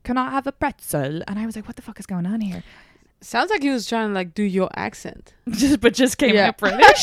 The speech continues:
Speaker 2: <laughs>
Speaker 1: And it's also like, I hate that. Don't fucking, I'm not ha-, here to have a conversation with a parrot.
Speaker 2: Oh my God, can I say something, like, w-, this is really dumb, but I remember when I first started,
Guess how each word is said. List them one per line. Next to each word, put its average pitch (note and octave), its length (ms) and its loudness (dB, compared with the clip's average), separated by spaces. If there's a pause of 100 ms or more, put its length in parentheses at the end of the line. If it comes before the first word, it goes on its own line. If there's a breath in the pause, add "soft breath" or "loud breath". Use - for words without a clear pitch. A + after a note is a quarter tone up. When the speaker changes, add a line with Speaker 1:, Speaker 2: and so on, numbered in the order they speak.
Speaker 2:
<laughs> A#4 80 4
Speaker 1:
And F#4 120 4
it's A4 100 2
also A4 200 0
like, G4+ 220 0
I F4+ 360 -2
hate A4 260 -2
that. F#3+ 260 -4
Don't E4 220 -8
fucking, G4 380 -6
I'm D#4+ 160 -4
not G#4+ 180 -2
ha-, C#4+ 240 -8
here D4 260 0
to D4+ 80 0
have B3 220 -2
a A#3+ 60 -10
conversation G#3+ 560 -6
with G#3 80 -2
a E3 40 -2
parrot. A#3 640 -6 (680 soft breath)
Speaker 2:
Oh G3+ 80 -10
my G3+ 160 -6
God, F#3+ 240 -6
can G3 160 -8
I G3 80 -6
say G#3+ 180 -10
something, G3+ 400 -10
like, F#3+ 180 -10 (260)
w-, G#2 220 -20 (340)
this F#3 180 -10
is F#3 140 -14
really F#3+ 180 -8
dumb, F#3 260 -10
but F#3 200 -10 (360 loud breath)
I F#3 60 -8
remember G3 380 -8
when F#3+ 200 -10
I F#3 100 -8
first F#3+ 340 -14
started, F#3+ 420 -12